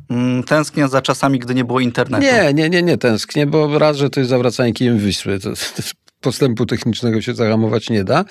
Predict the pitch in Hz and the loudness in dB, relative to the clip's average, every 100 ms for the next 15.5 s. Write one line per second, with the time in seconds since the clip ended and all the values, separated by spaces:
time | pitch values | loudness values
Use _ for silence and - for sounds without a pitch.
0 | - - - - 151 180 180 190 185 156 | -10 -18 -4 -2 2 2 4 4 4 2
1 | 135 160 160 156 156 - - 170 156 165 | 2 2 0 -4 -4 -2 0 2 4 2
2 | 170 180 175 185 196 208 208 262 269 - | 2 0 2 2 2 0 0 0 0 -2
3 | - - - 135 139 147 147 139 - 147 | -10 -8 -8 -6 -4 0 0 -2 0 2
4 | 143 143 - - - _ 123 120 135 - | 2 0 -6 -20 -20 _ 0 2 2 0
5 | 127 123 120 117 120 117 113 - 110 110 | 0 0 -2 -2 -2 -2 -2 0 0 0
6 | 113 120 - 107 104 104 - 117 120 92 | 0 0 -2 0 0 -2 -6 -6 -6 -6
7 | - 101 55 57 62 64 62 65 58 57 | -6 -4 -4 -4 -6 -8 -8 -10 -10 -10
8 | 57 58 - 65 64 64 - 101 110 117 | -10 -10 -10 -10 -10 -10 -4 2 2 2
9 | 110 104 98 113 127 147 180 165 95 92 | -2 -2 0 0 0 2 2 2 0 -2
10 | 113 117 131 135 - - - - 160 214 | -4 0 0 -2 -6 -20 -12 -2 2 2
11 | 160 117 107 104 101 110 80 - - - | 0 0 2 2 0 -4 -6 -4 -2 2
12 | 135 127 123 117 123 113 120 117 113 113 | 2 2 0 0 0 0 -2 -2 0 -2
13 | - 113 - 104 113 113 110 - - _ | -2 -10 -4 -4 -2 -2 -4 -16 -18 _
14 | - 110 110 104 113 107 - 110 107 107 | 0 2 2 2 2 0 0 0 0 -2
15 | - - 110 110 | -6 -4 -2 -2